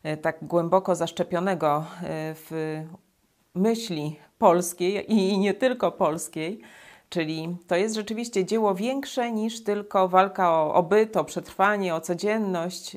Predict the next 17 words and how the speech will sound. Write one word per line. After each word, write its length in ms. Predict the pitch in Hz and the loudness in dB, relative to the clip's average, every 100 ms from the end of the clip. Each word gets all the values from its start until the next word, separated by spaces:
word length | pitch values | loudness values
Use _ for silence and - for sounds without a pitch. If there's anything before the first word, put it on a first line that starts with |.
| - - | -14 -6
tylko 560 | 175 180 175 165 175 180 - _ _ _ - | -4 0 2 2 -2 -12 -18 _ _ _ -6
jest 260 | 214 247 220 | -2 0 0
to 80 | |
w 60 | 185 | 2
zakresie, 680 | 185 190 208 214 208 190 185 - - - - | 2 2 -2 0 0 0 -2 -14 -20 -16 0
e, 200 | 175 175 | 0 0
kształtowania 640 | - 180 185 180 214 220 | 2 2 2 0 0 0
pewnej 420 | 214 208 196 196 | -2 -2 0 -2
zupełnie 440 | 185 185 233 233 214 | -2 -2 -2 -2 0
nowej 360 | 202 196 190 | 0 0 -2
idei, 560 | 196 208 202 151 139 151 - | -2 0 2 0 -6 -10 -10
e, 180 | 165 | -10
w 60 | 160 | -6
tym 160 | 175 170 | -6 -4
naszym 260 | 156 175 | -4 -6
społeczeństwie 640 | 170 170 165 170 160 170 | -6 -4 -2 -4 -6 -8
polskim. 600 | 160 151 139 - 143 147 | -2 -2 -2 -8 -14 -14